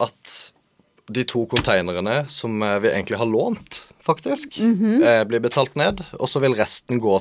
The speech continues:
Speaker 1: til å, ja, tilhenger <laughs> til A T V-en, og så...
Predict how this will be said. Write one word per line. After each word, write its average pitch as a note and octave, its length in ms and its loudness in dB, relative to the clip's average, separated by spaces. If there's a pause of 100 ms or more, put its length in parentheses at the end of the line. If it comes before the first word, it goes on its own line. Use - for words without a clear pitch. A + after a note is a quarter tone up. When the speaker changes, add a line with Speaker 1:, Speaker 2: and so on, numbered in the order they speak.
Speaker 1:
til G#2+ 180 0
å, A2 360 0 (960)
ja, A#2 120 4 (280)
tilhenger A#2 380 2
<laughs> - 200 0
til D3+ 100 6
A B2 40 4
T B2 120 2
V-en, A#2 260 6
og A#2+ 140 0
så... A#2 240 6